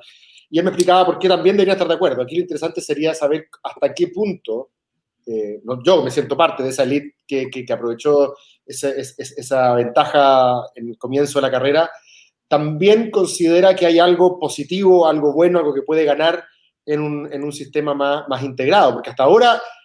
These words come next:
la idea es, bueno, alejémonos lo más posible y, y, y, y ojalá que partamos la carrera, eh,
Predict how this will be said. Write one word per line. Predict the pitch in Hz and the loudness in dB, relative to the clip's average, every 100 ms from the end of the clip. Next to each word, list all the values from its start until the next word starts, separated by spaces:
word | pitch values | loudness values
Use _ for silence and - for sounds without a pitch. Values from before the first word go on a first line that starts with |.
| _ | _
la | 131 | -4
idea | 147 156 | 0 2
es, | 175 185 - - | 2 -2 -10 -8
bueno, | 147 - | -6 -6
alejémonos | 120 - 190 185 | -12 -6 -4 -2
lo | 143 | -2
más | 165 | -4
posible | - - 247 214 208 202 | -8 -8 -6 0 2 2
y, | 165 - | -2 -8
y, | 285 147 | -8 -4
y, | 143 143 | -6 -6
y | |
ojalá | 131 131 131 151 185 | -10 -10 -4 0 0
que | 175 | 0
partamos | 147 - 160 | -4 -2 -2
la | 160 | -2
carrera, | 139 151 160 165 - _ _ _ - | -2 -2 0 -2 -4 _ _ _ -16
eh, | 131 127 120 | -10 -8 -8